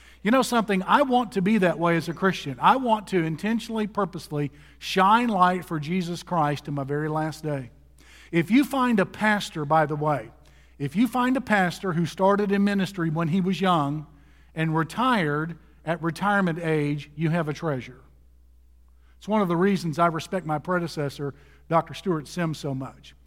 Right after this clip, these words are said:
Only about two out of ten seminary graduates make it long enough in ministry without blowing out or ruining themselves to retire.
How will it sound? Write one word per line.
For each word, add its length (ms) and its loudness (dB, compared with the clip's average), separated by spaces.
Only 300 4
about 320 4
two 460 0
out 160 4
of 160 -4
ten 340 -2
seminary 540 -2
graduates 800 -2
make 380 0
it 160 -2
long 320 2
enough 320 0
in 180 -4
ministry 560 -2
without 400 -2
blowing 420 -2
out 360 2
or 120 -6
ruining 400 -2
themselves 640 -6
to 100 -10
retire. 480 -8